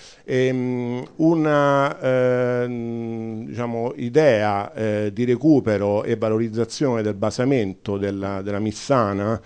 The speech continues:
eh, l'area F uno, eh, ovviamente per il trasferimento del municipio, il basamento invece,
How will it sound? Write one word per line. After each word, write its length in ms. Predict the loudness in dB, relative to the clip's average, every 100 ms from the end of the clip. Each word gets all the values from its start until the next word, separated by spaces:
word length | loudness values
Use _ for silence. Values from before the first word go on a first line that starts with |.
| -14 -16
eh, 340 | -6 -2 -2 0
l'area 360 | 2 2 2
F 240 | -2 -2 2
uno, 720 | 2 4 4 4 4 2 -2 -10
eh, 80 | -6
ovviamente 1080 | -4 -2 -4 -4 -6 -6 -6 -6 -6 -8 -10 -14 -10
per 180 | -6 -6
il 120 | -8
trasferimento 640 | -16 -14 -10 -8 -8 -8 -10
del 120 | -10
municipio, 640 | -8 -10 -8 -10 -8 -4
il 80 | -4
basamento 720 | -2 -4 -2 -2 -2 -4 -4
invece, 680 | -4 -2 -2 -2 -2 0 0